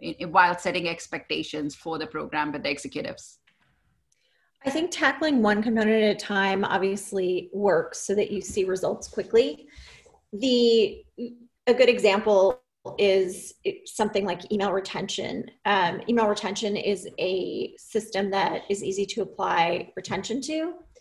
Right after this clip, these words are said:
Speaker 2: And at the same time, it gives you an opportunity to explain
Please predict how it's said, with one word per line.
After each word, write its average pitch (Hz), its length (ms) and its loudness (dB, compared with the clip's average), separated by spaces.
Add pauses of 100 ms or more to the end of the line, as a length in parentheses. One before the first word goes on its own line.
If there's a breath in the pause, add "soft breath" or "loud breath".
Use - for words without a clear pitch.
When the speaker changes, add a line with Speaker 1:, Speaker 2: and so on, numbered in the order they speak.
(600 loud breath)
Speaker 2:
And 233 260 4
at 240 180 0
the 240 60 6
same 262 260 0
time, 240 400 0
it - 180 -6
gives 214 260 2
you 208 280 4
an 202 160 -2
opportunity 190 960 -4
to 185 640 -2
explain 196 880 -6